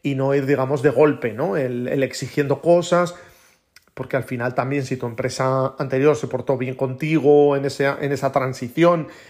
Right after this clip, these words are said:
en ese, mm, abandono del puesto de trabajo, pues es importante que ese acercamiento sea progresivo y poco a poco.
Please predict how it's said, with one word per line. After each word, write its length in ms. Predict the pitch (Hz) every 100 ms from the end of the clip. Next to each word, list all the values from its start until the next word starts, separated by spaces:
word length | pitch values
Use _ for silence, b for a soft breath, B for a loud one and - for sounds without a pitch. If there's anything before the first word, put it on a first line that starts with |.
| B
en 140 | - 131
ese, 400 | 127 - 139 135
mm, 500 | 127 120 117 113 - -
abandono 560 | 135 131 131 147 139
del 300 | 127 123 123
puesto 300 | 120 143 135
de 60 | 135
trabajo, 500 | 135 135 139 196 226 B B B
pues 220 | - 131 131
es 140 | -
importante 720 | 135 131 127 131 127 139 160 b b _ _ -
que 400 | 113 107 104 107
ese 140 | -
acercamiento 680 | 123 139 - 123 127 127 131
sea 220 | 139 117
progresivo 640 | 135 120 120 143 135 147 -
y 80 |
poco 240 | 143 - 131
a 80 | 107
poco. 300 | 107 104